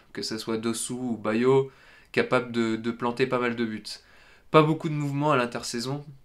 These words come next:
quelques départs en prêt, quelques arrivées en prêt aussi et de joueurs libres, mais c'est assez anecdotique. Le président annonce qu'il voudrait recruter encore, euh, à chaque poste d'ici la fin du mercato, et je vous avoue que ça sera pas de trop.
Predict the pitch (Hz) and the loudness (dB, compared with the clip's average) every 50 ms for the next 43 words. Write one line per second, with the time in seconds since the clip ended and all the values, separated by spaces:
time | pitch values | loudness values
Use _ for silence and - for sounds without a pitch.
0 | - - - 123 123 - - 127 127 127 127 123 120 120 120 131 123 117 117 120 | -10 -4 -4 -4 -4 -2 0 2 2 2 2 0 0 2 4 4 4 4 4 2
1 | 120 - - 135 131 135 131 131 127 113 - 123 120 113 117 113 117 117 110 120 | 0 0 2 2 4 4 2 0 -2 -4 -2 -4 -4 -2 -2 -2 -2 -2 -2 0
2 | 117 117 117 117 - - 123 123 120 117 117 - - - 120 117 117 107 113 110 | 0 0 -2 -4 -4 -2 0 0 0 0 -2 -2 -4 -2 -2 -4 -4 -4 -4 -2
3 | 107 117 123 147 165 139 135 135 - - - - - - - - - 110 110 113 | 0 0 0 0 -2 -2 -4 -10 -14 -20 -20 -20 -20 -20 -16 -8 -4 -2 -2 -2
4 | - - - 117 113 113 - 143 139 135 123 123 120 120 123 120 123 - 156 170 | -2 0 2 2 2 2 2 2 2 2 2 0 -2 0 -2 -2 -2 -2 -4 -4
5 | 165 - - - - - 117 113 120 120 120 - 131 120 131 131 131 143 143 143 | -6 -6 -10 -12 -8 -4 -2 -2 -2 -2 0 -2 -2 0 0 0 2 4 4 4
6 | 131 131 135 139 143 135 - - - 123 117 117 120 117 120 123 127 127 123 127 | 4 4 2 0 0 -2 -2 -2 -4 -6 -6 -4 -4 -2 0 0 0 0 0 0
7 | 123 120 120 117 113 113 127 127 - 143 127 127 139 135 127 120 123 - 135 131 | 0 0 0 0 -2 -4 -6 -6 -4 -6 -4 -2 -2 -2 -2 -2 -2 0 0 2
8 | 127 120 117 113 110 107 110 107 107 104 - - 110 - - 123 127 - - 139 | 2 2 0 0 0 -2 -4 -6 -6 -6 -4 -4 -2 -2 -2 -2 -2 -2 -2 -2
9 | 143 143 - - - - - _ _ _ _ _ _ _ _ _ _ _ _ _ | -2 -2 -4 -8 -12 -18 -20 _ _ _ _ _ _ _ _ _ _ _ _ _
10 | _ _ - - - _ - 135 123 120 120 117 117 - - 131 123 117 113 110 | _ _ -20 -20 -20 _ -12 -12 -10 -8 -6 -4 -4 -2 0 0 2 4 4 4
11 | 110 110 110 107 - - 143 139 127 120 120 120 120 - 120 113 - - 151 156 | 2 0 -2 -2 -2 0 0 0 0 0 -2 -2 -2 0 -2 -2 0 0 -2 -2
12 | 156 - - - - - - - - - - - - - - - - - _ _ | -4 -6 -14 -20 -20 -20 -20 -20 -20 -20 -20 -20 -20 -20 -20 -20 -20 -20 _ _
13 | - - 113 117 120 120 120 120 117 117 117 127 127 135 135 139 165 156 - 143 | -4 0 4 6 6 8 6 6 4 0 -4 0 4 6 6 6 6 4 0 0
14 | 131 - 131 120 120 127 120 - - - 113 | 0 2 2 2 2 0 -2 -2 -2 -4 -4